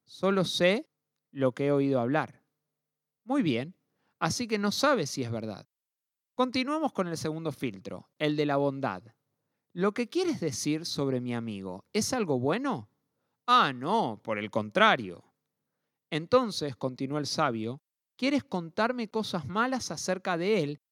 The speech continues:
y ni siquiera estás seguro de su veracidad. Tal vez aún puedes pasar la prueba. Sigue estando el tercer filtro, el de la utilidad.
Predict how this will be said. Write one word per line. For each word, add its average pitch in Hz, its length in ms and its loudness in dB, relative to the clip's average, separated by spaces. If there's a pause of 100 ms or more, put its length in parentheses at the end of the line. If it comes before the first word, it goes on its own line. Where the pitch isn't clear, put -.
(140)
y 214 100 0
ni 226 100 -2
siquiera 285 420 -2
estás 262 260 -2
seguro 226 420 0
de 226 100 4
su - 160 -2
veracidad. 156 640 0 (800)
Tal 160 200 6
vez 214 400 2 (100)
aún 269 260 4
puedes 302 280 4
pasar 175 380 0
la 143 100 2
prueba. 110 480 0 (600)
Sigue 262 260 0
estando 277 360 2
el 220 120 4
tercer 208 400 0
filtro, 107 580 -8 (100)
el 196 160 0
de 196 120 2
la 190 80 2
utilidad. 160 760 -2